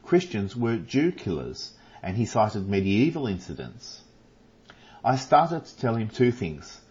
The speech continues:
First, my people were being killed by Turks in those medieval centuries, and second, if today's Jews are not Christ killers,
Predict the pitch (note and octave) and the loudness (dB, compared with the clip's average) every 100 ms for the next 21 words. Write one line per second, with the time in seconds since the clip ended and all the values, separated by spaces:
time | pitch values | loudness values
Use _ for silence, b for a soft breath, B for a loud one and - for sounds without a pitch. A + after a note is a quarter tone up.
0 | b _ - G#2+ C3 - - b b b | b _ 0 2 2 -2 -16 b b b
1 | G#2+ A2 C#3 D3+ C#3+ C3+ A#2+ A2+ G#2+ G#2 | 0 2 2 0 -2 0 0 0 0 -2
2 | G#2+ - G2+ G2 G2 F2 F2 - C#3+ A2+ | -2 -2 0 0 -2 -4 -4 -4 -4 -4
3 | - - G2 G2 G2 F#2 G2 F#2 F2 E2 | -10 -10 -6 -2 -2 -2 -4 -2 -2 -2
4 | E2 E2 E2 D2+ - D2+ G2+ - - E2+ | -6 -10 -10 -10 -8 -6 -8 -8 -8 -8
5 | F2 B B B - E3+ E3+ G2 F#2+ B | -8 B B B -6 -6 -4 -6 -6 B
6 | B _ A2+ - A2+ B2+ D#3+ D#3+ C#3 C3 | B _ -4 -2 0 2 2 0 4 4
7 | B2+ G2+ G2 G#2 - - A2+ A2+ C3 - | 4 -2 0 0 0 -4 2 2 2 -4
8 | E2 D#2+ F#2 | -2 -2 -6